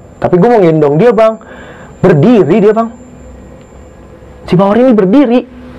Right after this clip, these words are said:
"Eh, gua bisa jalan," kata gitu. "Yaudah, yaudah, jalan, jalan. Gua bisa jalan." "Kok gua bisa jalan sih?" Ya, anak-anak bilang kan,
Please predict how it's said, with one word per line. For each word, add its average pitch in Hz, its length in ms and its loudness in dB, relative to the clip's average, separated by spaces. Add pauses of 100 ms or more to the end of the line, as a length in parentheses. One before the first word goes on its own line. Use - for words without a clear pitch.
(880)
"Eh, - 80 -6 (220)
gua 190 140 0
bisa 262 180 0
jalan," 302 420 0
kata 196 240 -4
gitu. 160 240 -2 (720)
"Yaudah, 214 140 0
yaudah, 302 260 2
jalan, 285 240 -2
jalan. 302 240 0
Gua 240 100 0
bisa 233 140 -2
jalan." 247 220 -2 (160)
"Kok - 140 -4
gua 294 100 -4
bisa 262 180 0
jalan 196 280 0
sih?" 233 140 -4 (960)
Ya, 123 160 0
anak-anak 123 240 -4
bilang 175 320 0
kan, 175 160 -2